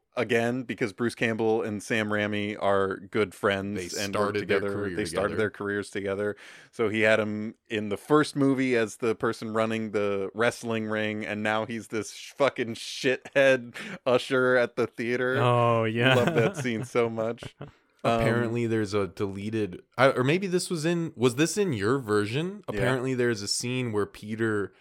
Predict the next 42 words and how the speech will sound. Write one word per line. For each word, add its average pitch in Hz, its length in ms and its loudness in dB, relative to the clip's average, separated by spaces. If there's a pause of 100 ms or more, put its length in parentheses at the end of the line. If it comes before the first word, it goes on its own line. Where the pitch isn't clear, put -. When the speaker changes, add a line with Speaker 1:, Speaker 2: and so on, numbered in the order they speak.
(320)
Speaker 2:
webs 104 680 0
his 110 300 -4
foot - 500 0
to 117 100 -2
the 95 120 -2
ground 90 480 -4
and 87 160 -6
sneaks 117 520 -6
into 107 480 -6
the 92 100 -6
play, 92 640 0 (240)
but 110 160 2
it's 101 200 -2
too 107 240 -2
late 95 440 -2
and 98 120 -8
the 90 60 -6
play 90 300 -2
is 87 160 -6
ending. 87 420 -10
Speaker 1:
No, 151 720 6
but 131 120 8
I 127 40 8
Speaker 3:
No, 180 140 6
that 135 80 6
Speaker 1:
did 104 100 6
Speaker 3:
wasn't 120 300 6
in 117 80 4
Speaker 1:
notice 98 100 -4
Speaker 3:
there. 95 380 -6
Speaker 1:
at 123 160 -2
the 139 160 0
ending 139 340 2
of 117 160 2
the 117 100 -2
scene, 113 600 -2
Peter, 139 280 6
like, 135 240 8
lifts 107 460 0
his - 220 0
hand 120 560 2
<laughs> - 60 -20